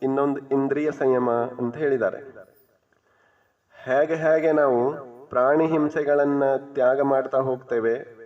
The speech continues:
ಆ ರೀತಿ ಮತ್ತು ಇಂದ್ರಿಯಗಳ ಮೇಲೆ ವಿಜಯ ಪ್ರಾಪ್ತ ಮಾಡ್ಕೊಳ್ತಾ ಹೋಗ್ತೇವೆ. ಅಷ್ಟು, ಅಷ್ಟು ಮಾತ್ರದಲ್ಲಿ ಸಂಯಮ ಧರ್ಮ ಹೆಚ್ಚಾಗ್ತಾ ಹೋಗ್ತದೆ. ಆ ಸಂಯಮ ಧರ್ಮ ನಮ್ಮಲ್ಲಿ ಉತ್ತಮಕ್ಕಿಂತ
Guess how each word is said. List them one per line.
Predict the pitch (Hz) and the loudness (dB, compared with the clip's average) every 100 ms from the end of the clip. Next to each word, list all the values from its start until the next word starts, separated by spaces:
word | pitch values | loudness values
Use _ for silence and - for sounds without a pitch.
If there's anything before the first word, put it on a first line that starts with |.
| - 117 | -10 -2
ಆ | 131 | 0
ರೀತಿ | 135 127 123 127 151 | 0 -2 -2 -4 -2
ಮತ್ತು | 143 127 147 - | -4 -6 -8 -4
ಇಂದ್ರಿಯಗಳ | 139 143 156 156 147 147 | -2 0 0 0 0 2
ಮೇಲೆ | 139 139 135 | 2 0 0
ವಿಜಯ | 120 131 131 | -2 -2 -2
ಪ್ರಾಪ್ತ | 131 127 - | 0 -2 -2
ಮಾಡ್ಕೊಳ್ತಾ | 123 120 120 120 117 117 | 0 0 0 -2 -2 -2
ಹೋಗ್ತೇವೆ. | 110 113 - 107 95 98 143 101 95 - - _ _ _ - | -4 -6 -8 -10 -8 -8 -12 -16 -20 -20 -20 _ _ _ -6
ಅಷ್ಟು, | 135 - 131 143 | -6 -6 -6 -2
ಅಷ್ಟು | 151 - 165 | -4 -2 0
ಮಾತ್ರದಲ್ಲಿ | 147 143 143 135 127 117 110 107 135 - | 2 2 2 2 2 2 0 0 0 -4
ಸಂಯಮ | - 135 151 139 127 | -2 2 4 4 2
ಧರ್ಮ | 135 113 113 120 143 | 0 -2 0 0 -2
ಹೆಚ್ಚಾಗ್ತಾ | 131 113 131 120 - 123 | -8 -4 0 0 0 -2
ಹೋಗ್ತದೆ. | 135 131 - 98 - - - - _ _ _ _ _ _ _ _ _ _ _ _ _ _ _ 131 | 0 -4 -4 -8 -8 -16 -20 -20 _ _ _ _ _ _ _ _ _ _ _ _ _ _ _ 0
ಆ | 135 165 | 2 2
ಸಂಯಮ | 165 151 147 143 | 2 2 2 2
ಧರ್ಮ | 139 117 113 117 143 113 110 135 143 _ _ _ _ _ - | -2 -2 0 0 -2 -8 -20 -20 _ _ _ _ _ _ -4
ನಮ್ಮಲ್ಲಿ | 131 139 127 110 110 139 - - - - | -2 0 0 -2 -4 -4 -8 -20 -20 -8
ಉತ್ತಮಕ್ಕಿಂತ | 147 151 - 156 160 156 165 151 | -8 -6 -2 2 2 0 0 0